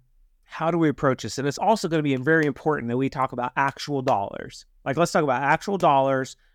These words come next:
Um, but in front of this, like, what are the things that you may not be thinking about? The first thing is, is I think you gotta know what platform you're going to put this on that's gonna enable your team to actually use said website before you go around and get any budgets or quotes. Uh, are you gonna run this and, and,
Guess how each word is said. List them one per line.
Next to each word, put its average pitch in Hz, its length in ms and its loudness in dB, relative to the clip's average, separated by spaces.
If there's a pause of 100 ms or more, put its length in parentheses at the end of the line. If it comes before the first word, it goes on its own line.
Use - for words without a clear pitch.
Um, 127 260 -2
but 151 240 0
in 156 180 0
front 196 300 0
of 143 100 0
this, 131 240 -2
like, 135 140 0
what 151 160 0
are 175 60 2
the 170 100 0
things 160 280 -2
that 143 120 -2
you 143 140 0
may 143 120 0
not 143 180 -2
be 135 100 -2
thinking 120 340 -8
about? 98 280 -10 (420)
The 143 80 0
first 202 240 2
thing 185 200 2
is, 156 140 0
is 143 80 -2
I 143 80 2
think 185 220 -4
you 165 60 -6
gotta 147 240 4
know 135 160 4
what 123 160 2
platform 131 520 -2
you're 127 180 2
going 131 280 2
to 123 60 0
put 131 160 -4
this 131 200 -2
on 107 300 -2
that's 110 160 -10
gonna 120 180 -2
enable 120 420 0
your 190 160 4
team 156 420 0
to 143 100 0
actually 151 320 -2
use 151 280 0
said 185 160 2
website 139 580 2 (240)
before 127 240 -4
you 131 80 2
go 131 120 2
around 123 240 4
and 117 40 -6
get 113 120 -4
any 113 220 -2
budgets 101 560 -6
or 113 140 -12
quotes. - 420 -20
Uh, 123 40 -20 (540)
are 127 60 -2
you 135 140 2
gonna 165 180 2
run 160 160 4
this 170 420 -2
and, 135 240 -6
and, 131 220 -4